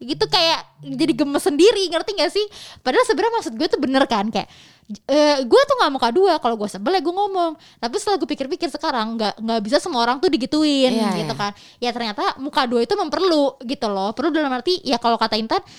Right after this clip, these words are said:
Speaker 1: demi keberlangsungan hidup kita bersama
Speaker 2: Iya,
Speaker 1: gitu.
Speaker 2: iya. Karena ya mau nggak mau kalau lo muka dua terus egois juga dong.
Speaker 1: Heeh.
Speaker 2: Kayak pasti di, kita di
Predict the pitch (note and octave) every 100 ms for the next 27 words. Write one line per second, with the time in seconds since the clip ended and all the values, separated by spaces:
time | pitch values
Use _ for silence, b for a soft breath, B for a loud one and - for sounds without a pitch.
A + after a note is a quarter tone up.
0 | B - A#3+ E4 A4 C#4 C#4 C#4 C#4 E4+
1 | G4 C#4+ F#4 F#4 D4+ A#3+ - A3+ C4+ B3+
2 | C#4+ C4+ A3+ G#3+ G#3+ G3+ F#3+ G#3 C4+ D#4+
3 | G#4 - D4 C#4 C4+ B3+ B3+ E4 D#4+ C#4
4 | B3 A#3+ A#3 A3 G#3+ - - A#3 F#3 G3+
5 | F#3 F#3+ A3+ F3+ D#3 D#3+ A#3+ A#3+ G3+ F#3
6 | B3+ B3+ C4 F4+ C#4+ C4 - C4+ D#4+ C#4+